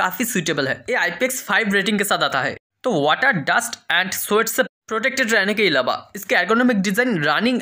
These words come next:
and वर्कआउट के लिए बेस्ट फिट है। इसमें ट्वेल्व एमएम की डायनामिक ड्राइवर्स आते हैं, जिसके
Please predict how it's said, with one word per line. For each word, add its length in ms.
and 140
वर्कआउट 440
के 60
लिए 140
बेस्ट 320
फिट 220
है। 60
इसमें 320
ट्वेल्व 300
एमएम 200
की 100
डायनामिक 440
ड्राइवर्स 400
आते 140
हैं, 240
जिसके 260